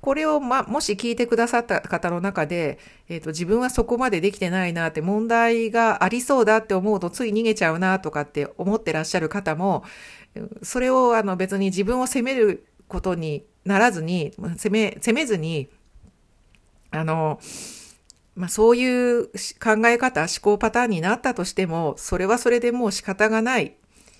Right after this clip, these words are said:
うん、よくある話っていうふうに捉えていただければいいし、ただ、今日私が気づいたように、もしもそれが本当に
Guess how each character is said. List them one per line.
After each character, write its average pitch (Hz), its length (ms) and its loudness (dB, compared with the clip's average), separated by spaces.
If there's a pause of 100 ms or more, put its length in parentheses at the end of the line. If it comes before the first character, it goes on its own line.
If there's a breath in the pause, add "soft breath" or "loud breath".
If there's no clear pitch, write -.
(420 soft breath)
う 160 140 -8
ん、 156 60 -8
よ 247 140 2
く 180 120 0
あ 220 100 6
る 185 140 4
話 196 420 -2
っ - 120 -10 (200)
て 370 80 0
い 392 60 4
う 381 40 2
ふ 403 60 2
う 330 40 -4
に 269 120 -6
捉 202 200 2
え 190 80 2
て 151 140 -4
い 143 80 -4
た 165 80 -4
だ 156 140 -2
け 170 100 -6
れ 165 100 -4
ば 139 140 -2
い 170 140 -4
い 160 40 -6
し、 208 360 -4 (440 loud breath)
た 453 140 -4
だ、 302 420 2 (800)
今 403 140 8
日 285 40 4
私 214 340 2
が 226 100 0
気 233 100 -8
づ 277 140 -4
い 254 100 -4
た 180 100 0
よ 170 200 -2
う 151 40 -4
に、 175 380 -6 (100)
も 285 160 -4
し 523 180 -2
も 359 140 2
そ 220 160 0
れ 202 140 0
が 202 340 0 (480 soft breath)
本 392 260 0
当 392 160 0
に 381 220 -6